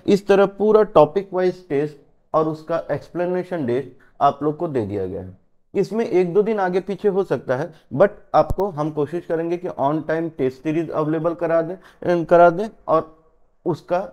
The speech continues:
सही डेट पर ही क्या करें, उसका एक्सप्लेनेशन करा दें। इसके बाद देखेंगे स्टूडेंट, बारह टॉपिक वाइज टेस्ट होगा और उसके बाद ये जो पांच दिख रहा है ये कंप्लीट टेस्ट होगा।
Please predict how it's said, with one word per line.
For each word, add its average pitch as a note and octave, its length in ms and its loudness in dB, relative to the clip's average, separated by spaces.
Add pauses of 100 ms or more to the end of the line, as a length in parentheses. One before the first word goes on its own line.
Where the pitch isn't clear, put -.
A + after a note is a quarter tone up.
(120)
सही D#3 420 -2
डेट C3+ 360 -4
पर C#3 120 -4
ही F#3 80 -6
क्या - 440 -4
करें, D#3 200 -4
उसका E3 220 -6
एक्सप्लेनेशन G#2+ 640 -6
करा F2+ 220 -2
दें। F2 140 -14 (600)
इसके F3+ 260 8
बाद A#3 160 10
देखेंगे G3+ 400 4
स्टूडेंट, F#3+ 420 0
बारह E3 560 12 (320)
टॉपिक D3+ 420 -2
वाइज F#3+ 320 -4
टेस्ट D3+ 280 -4
होगा G2+ 320 -6 (440)
और E3+ 120 4
उसके F3 380 0
बाद F#3+ 260 6
ये D#3+ 200 8
जो G3 140 8 (360)
पांच D#3+ 280 8
दिख E3 220 -2
रहा D3 120 -2
है E3 60 -2
ये F3 80 0
कंप्लीट D#3 580 -4
टेस्ट A2+ 240 -4
होगा। F#2+ 240 -8